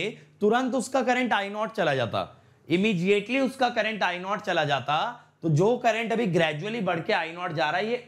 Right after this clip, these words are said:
वर्टिकली ऐसे जाता आई नॉट, ये वर्टिकली चला जाता आई नॉट,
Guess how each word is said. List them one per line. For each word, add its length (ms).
वर्टिकली 600
ऐसे 220
जाता 260
आई 160
नॉट, 320
ये 140
वर्टिकली 520
चला 220
जाता 200
आई 160
नॉट, 200